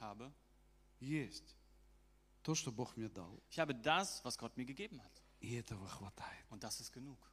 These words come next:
Speaker 2: Чтобы чувствовать себя хорошо.
Speaker 1: Um sich gut zu fühlen.
Speaker 2: И я понимаю,
Speaker 1: Und ich verstehe,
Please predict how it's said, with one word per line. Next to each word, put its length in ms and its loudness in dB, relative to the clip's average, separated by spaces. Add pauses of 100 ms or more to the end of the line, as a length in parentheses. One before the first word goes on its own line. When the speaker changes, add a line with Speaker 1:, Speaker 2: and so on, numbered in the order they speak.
(520)
Speaker 2:
Чтобы 320 4
чувствовать 520 2
себя 180 0
хорошо. 480 -8 (120)
Speaker 1:
Um 180 -2
sich 240 -8
gut 200 -8
zu 120 -10
fühlen. 280 -6 (2250)
Speaker 2:
И 360 8
я 220 8
понимаю, 760 6 (280)
Speaker 1:
Und 140 -2
ich 100 0
verstehe, 520 2